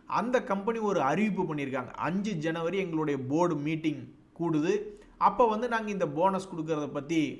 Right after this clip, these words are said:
அறிவிப்போம் அப்படின்னு முதல்லயே சொல்லியிருந்தாங்க. அதுக்குண்டான தகவல் இப்ப என்ன வெளியே வந்திருக்கு அப்படின்னா, இந்த போனஸ் கொடுக்கறதுக்கு உண்டான ரெக்கார்ட் டேட், அதனுடைய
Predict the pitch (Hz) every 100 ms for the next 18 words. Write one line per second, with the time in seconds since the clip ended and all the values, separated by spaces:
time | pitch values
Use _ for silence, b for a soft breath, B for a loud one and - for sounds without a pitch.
0 | - 147 151 127 - 139 127 110 - -
1 | - - - - _ _ B B - 202
2 | 208 220 202 180 190 190 185 156 151 135
3 | 117 - B B B 160 233 220 254 240
4 | 214 196 175 185 233 220 190 175 170 208
5 | 175 175 196 175 156 147 156 147 139 135
6 | 196 254 - 160 151 123 123 196 247 240
7 | - 208 190 190 175 160 160 151 147 135
8 | 127 143 - 185 156 127 156 131 - 147
9 | 151 143 139